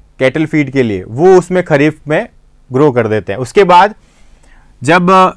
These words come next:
दिसंबर और अक्टूबर का समय आता है जब खाली रहती है, क्योंकि रबी को ग्रो करने से पहले कुछ समय मिल जाता है रेनी सीजन के बीच में, तभी भी वो लैंड को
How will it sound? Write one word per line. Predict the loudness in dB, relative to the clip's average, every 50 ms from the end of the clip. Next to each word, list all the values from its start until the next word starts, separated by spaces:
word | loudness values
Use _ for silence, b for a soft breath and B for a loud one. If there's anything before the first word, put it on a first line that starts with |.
| -6
दिसंबर | -6 -6 -4 -2 -2 0 2 2 2 2 2 2
और | 0 0 0 0
अक्टूबर | 0 0 -2 0 0 0 0 2
का | 0 0
समय | 0 -2 -2 0 2
आता | 2 2 2 2 2 0 2
है | 2 0 -2 -2
जब | -4 -4 -4
खाली | -2 -2 0 0 2 2
रहती | 2 2 0 0 -4 -6 -6
है, | -6 -8 -10 -14 _ _ _ -20 _ _ _ _ _ _ _ _ _ _ _ _ _
क्योंकि | -12 -4 -2 0
रबी | 2 2 2 4 4 2 2 2
को | 0 0 -2 0
ग्रो | 2 2 2 2
करने | 2 2 0 0 0 -2
से | -4 -4 -2
पहले | 2 2 2 2 2 0
कुछ | -2 -4 -4
समय | -4 -4 -2 -2 -2
मिल | -2 -2 -2 0
जाता | 0 0 0 -2 -2 -2 0
है | 0 -2 -4 b b b b b b b -6
रेनी | -4 -2 -2 -4
सीजन | -4 -6 -6 -6 -4 -4
के | -4
बीच | -4 -2 -4 -6 -6 -6 -4
में, | -4 -4 -4 b b b b b _ 0
तभी | 2 2 2 0
भी | 2 4
वो | 4 4
लैंड | 4 4 2 2 0 -2
को | 0 2 2 4 4 2 0 -4